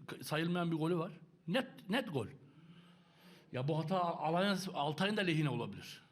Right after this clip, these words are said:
Onların da lehine olmasın, aleyhine de olmasın. Ya bizim de lehimize hata olmasın, aleyhimize olmasın. Aleyhimize de olmasın. Öyle kartlar çıkıyor, öyle offside'ler kesiliyor, öyle goller iptal oluyor ki.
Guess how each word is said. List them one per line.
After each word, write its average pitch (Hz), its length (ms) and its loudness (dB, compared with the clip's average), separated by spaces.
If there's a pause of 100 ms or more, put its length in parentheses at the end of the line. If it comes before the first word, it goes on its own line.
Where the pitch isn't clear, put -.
(480)
Onların 170 320 0
da 285 40 0
lehine 185 280 2
olmasın, 151 340 -2
aleyhine 196 420 2
de 196 40 2
olmasın. 139 400 -2 (460)
Ya 110 140 -8
bizim 208 220 0
de 220 100 0
lehimize 180 360 2
hata 156 200 0
olmasın, 143 340 -2
aleyhimize 175 440 0
olmasın. 165 380 -2 (460)
Aleyhimize 170 440 0
de 202 40 2
olmasın. 143 360 -2 (760)
Öyle 190 300 2
kartlar 180 460 -2
çıkıyor, 160 460 -2
öyle 165 120 0
offside'ler 175 580 -4
kesiliyor, 165 480 -2
öyle 175 140 -2
goller 170 340 0
iptal 175 260 0
oluyor 185 260 0
ki. 123 200 -4